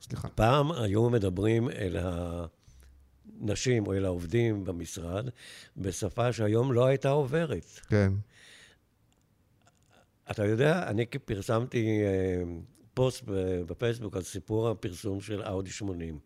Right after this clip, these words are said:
Speaker 1: מהמם.
Speaker 2: אתה יודע איזה ירידות היו עליי, נבזיות,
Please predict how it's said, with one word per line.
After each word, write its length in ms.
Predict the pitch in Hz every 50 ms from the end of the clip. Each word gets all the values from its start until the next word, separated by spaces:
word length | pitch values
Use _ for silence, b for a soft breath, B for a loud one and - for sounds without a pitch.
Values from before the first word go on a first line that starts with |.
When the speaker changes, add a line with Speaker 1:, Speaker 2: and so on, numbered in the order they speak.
| B B B
Speaker 1:
מהמם. 320 | 113 95 107 104 104 107 123 -
Speaker 2:
אתה 140 | - - 101
יודע 220 | 95 - 131 151 196
איזה 300 | - 139 160 165 170 170
ירידות 680 | 147 139 120 110 117 110 95 90 127 - - - -
היו 300 | 127 113 107 117 151 160
עליי, 480 | 143 123 104 98 92 95 101 117 123 110 - _ b b b b b
נבזיות, 840 | 131 113 117 110 117 92 90 104 110 113 143 190 180 131 - - -